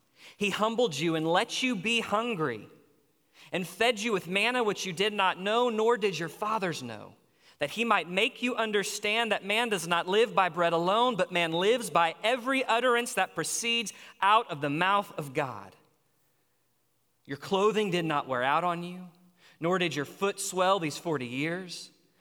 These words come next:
Thus you are to know in your heart that the Lord your God was disciplining you just as a man disciplines his sons. Therefore, you shall keep the commands of the Lord your God to walk in his ways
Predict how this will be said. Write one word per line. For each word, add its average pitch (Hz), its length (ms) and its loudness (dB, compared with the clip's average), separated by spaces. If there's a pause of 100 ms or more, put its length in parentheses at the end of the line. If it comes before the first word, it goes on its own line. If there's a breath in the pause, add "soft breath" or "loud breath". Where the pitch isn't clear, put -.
(200 soft breath)
Thus 180 300 0
you 208 240 2
are 226 140 4
to 233 120 -4
know 208 260 2
in 202 60 -2
your 190 120 0
heart 170 400 0
that 151 180 -2
the 156 100 0
Lord 185 400 2
your 226 200 4
God 170 320 4
was 143 160 -6
disciplining 208 800 -2
you 143 300 -2 (260 loud breath)
just 196 340 -2
as 165 160 -2
a 156 80 2
man 175 300 0
disciplines 180 600 -4
his 143 120 -4
sons. 127 640 -4 (260 loud breath)
Therefore, 165 800 0 (1040 soft breath)
you 165 100 -8
shall 156 220 0
keep - 400 -2
the 180 80 0
commands 175 480 -2
of 147 100 -4
the 160 80 0
Lord 160 320 0
your 151 80 -4
God 156 340 2
to 165 100 -10
walk 185 340 2
in 180 100 -4
his 151 160 -4
ways 202 420 0